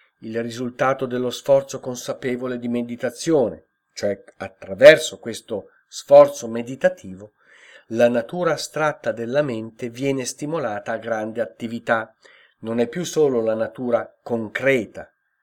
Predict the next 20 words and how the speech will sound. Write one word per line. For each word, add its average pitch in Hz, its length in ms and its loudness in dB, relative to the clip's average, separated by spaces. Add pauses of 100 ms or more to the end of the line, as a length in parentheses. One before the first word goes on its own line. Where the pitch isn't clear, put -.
(180)
della 107 240 -6
mente 120 400 -4
razionale, 104 880 -6 (300)
ma 117 200 2
della 139 280 0
mente 101 440 -10
astratta. 104 880 -12 (800)
Ecco - 320 -8
allora 151 500 2 (380)
che 120 160 -8
si - 200 0
avvicina 123 540 2
al 117 160 2
primo 151 380 -4
sottopiano, 117 840 -8
quel 123 200 -8
primo 139 320 -8
sottopiano 120 600 -6
del 120 220 -6
mentale, 117 720 -8